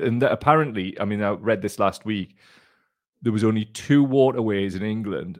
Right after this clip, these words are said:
up until last week where it was marked, it was safe to swim. Um,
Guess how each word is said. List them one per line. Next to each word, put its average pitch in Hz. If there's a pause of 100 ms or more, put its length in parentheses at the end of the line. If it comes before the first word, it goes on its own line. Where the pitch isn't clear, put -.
up 101
until 95
last 98
week 101 (140)
where 95 (100)
it 98
was 98
marked, 92 (100)
it 98
was 92
safe 101
to 95
swim. 101 (720)
Um, 98